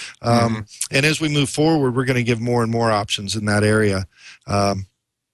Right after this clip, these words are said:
Speaker 2: Uh, do
Speaker 1: uh,
Speaker 2: the, any of these new, uh, receivers, uh, do Dolby Pro Logic two Z, which gives you the height channels if you want?
Speaker 1: I, I should have given them their due. The height channel is Dolby Pro Logic two Z. All of them are,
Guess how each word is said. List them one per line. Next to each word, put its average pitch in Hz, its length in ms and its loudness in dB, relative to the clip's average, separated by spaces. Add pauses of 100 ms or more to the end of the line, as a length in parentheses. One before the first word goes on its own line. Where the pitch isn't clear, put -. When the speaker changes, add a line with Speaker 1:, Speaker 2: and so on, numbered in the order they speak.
(540)
Speaker 2:
Uh, - 180 0
do 139 120 2
Speaker 1:
uh, - 20 -2
Speaker 2:
the, 151 180 2
any 165 140 2
of 160 80 0
these 139 180 -2
new, 156 420 2
uh, 143 80 -2
receivers, 139 600 -2
uh, 123 140 2
do 123 320 2
Dolby 123 400 0
Pro 131 280 -2
Logic 123 460 -4
two 131 380 0
Z, 117 540 2
which 147 220 0
gives 131 220 0
you 131 80 2
the 110 100 -4
height 123 220 -4
channels 135 460 -4
if 131 180 -2
you 135 80 2
want? 139 300 0 (180)
Speaker 1:
I, 110 140 -6 (340)
I 120 140 2
should 123 320 0
have 110 120 -6
given 113 260 0
them 117 180 0
their 113 140 2
due. 131 320 2
The 123 100 0
height 135 220 -2
channel 131 360 -2
is 127 140 -2
Dolby 123 260 -2
Pro 131 220 -2
Logic 123 320 -2
two 131 180 -4
Z. 120 420 2
All 143 280 2
of 123 140 -8
them 127 180 -2
are, 123 300 0